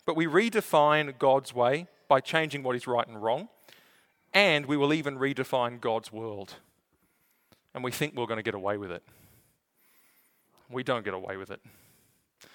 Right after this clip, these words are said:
You know, we're dealing with some real sadness at the moment. I look around and I just see news story after news story after news story,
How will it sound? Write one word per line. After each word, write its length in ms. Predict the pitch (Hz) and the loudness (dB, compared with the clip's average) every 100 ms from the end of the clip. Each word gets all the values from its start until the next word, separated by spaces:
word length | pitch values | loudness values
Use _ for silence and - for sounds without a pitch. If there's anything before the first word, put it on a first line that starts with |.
| - _ _ | -20 _ _
You 80 | 180 | 0
know, 180 | 165 147 | 2 4
we're 200 | 135 147 | 4 2
dealing 320 | 131 156 151 | 4 4 4
with 340 | 139 - - - - - | 0 -4 -12 -18 -20 -20
some 240 | - 127 | -14 -6
real 140 | 139 143 | -6 0
sadness 500 | 135 131 135 117 - | 6 6 4 -2 -10
at 80 | |
the 80 | - | -10
moment. 380 | 98 101 98 98 _ _ _ _ _ _ _ _ _ - - - _ | -8 -6 -8 -14 _ _ _ _ _ _ _ _ _ -20 -20 -20 _
I 120 | 139 | 4
look 180 | 147 156 | 4 2
around 380 | 147 135 143 143 | 0 4 6 4
and 100 | 127 | 4
I 80 | 120 | 0
just 260 | 135 127 | -2 -8
see 280 | - - 131 | -10 -8 -8
news 520 | 127 135 143 156 151 | -8 -10 -6 -4 -4
story 460 | - - 131 117 117 | -6 -4 -2 0 4
after 320 | 117 123 - | 4 2 -2
news 340 | 113 123 135 123 | -14 -10 -8 -8
story 380 | - 123 117 | -6 -2 2
after 260 | 110 113 - | 2 0 -4
news 300 | 110 123 127 | -14 -12 -12
story, 480 | - 127 113 107 | -10 -8 -6 -8